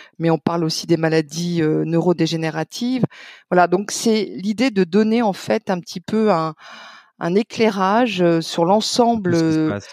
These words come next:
Speaker 2: ouais, ouais.
Speaker 1: euh, de ce qui se passe sur le campus de l'Institut Pasteur, puisque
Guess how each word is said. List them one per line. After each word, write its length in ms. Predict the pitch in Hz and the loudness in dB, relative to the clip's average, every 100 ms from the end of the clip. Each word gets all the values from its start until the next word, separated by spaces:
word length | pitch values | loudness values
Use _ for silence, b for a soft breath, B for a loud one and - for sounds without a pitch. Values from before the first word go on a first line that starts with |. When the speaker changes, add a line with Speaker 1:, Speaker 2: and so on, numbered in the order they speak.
| B | B
Speaker 2:
ouais, 60 | 185 | -10
ouais. 180 | 165 160 | -4 0
Speaker 1:
euh, 180 | 165 160 | 0 0
de 120 | 175 | -2
ce 100 | - | -2
qui 140 | - | -2
se 80 | - | 0
passe 220 | - 226 | 2 0
sur 100 | - | -2
le 60 | 190 | -6
campus 360 | 180 180 214 | -6 -6 -4
de 40 | 180 | -2
l'Institut 320 | 170 - 185 | -4 -8 -4
Pasteur, 400 | 185 175 190 165 | -2 0 -2 -2
puisque 280 | - - | -6 -8